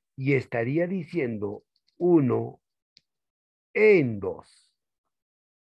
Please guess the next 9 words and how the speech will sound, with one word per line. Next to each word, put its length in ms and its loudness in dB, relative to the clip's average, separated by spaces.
Ah, 400 -16
ya. 280 -4
Entonces, 800 -2
tomo 520 -2
y 100 -10
digo 480 -4
L 540 -2
menos 840 -2
X. 420 -8